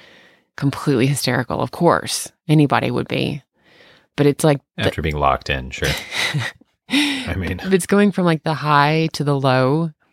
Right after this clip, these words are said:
Speaker 1: and managing that with two children. I can't imagine managing that with more than two children because the highs and the lows are frequent, catch me off guard,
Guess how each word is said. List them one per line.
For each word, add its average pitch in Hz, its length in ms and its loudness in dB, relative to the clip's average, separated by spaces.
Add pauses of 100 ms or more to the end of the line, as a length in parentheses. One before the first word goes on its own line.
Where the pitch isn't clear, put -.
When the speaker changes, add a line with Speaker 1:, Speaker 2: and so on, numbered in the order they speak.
(540)
Speaker 1:
and 143 180 0
managing 147 420 4
that 139 200 0
with 127 140 -12
two 151 160 -2
children. 139 580 0
I 139 60 -2
can't 143 220 0
imagine 131 420 -2
managing 131 380 0
that - 160 -6
with 123 140 -10
more 135 200 -4
than 135 140 0
two 151 140 -2
children 175 520 0 (640)
because 156 280 0
the 147 80 0
highs 139 300 2
and 156 120 6
the 139 100 4
lows 135 460 2
are 131 560 -2 (100)
frequent, 156 680 -2 (600)
catch - 380 -4
me 151 120 2
off - 240 -4
guard, 151 540 2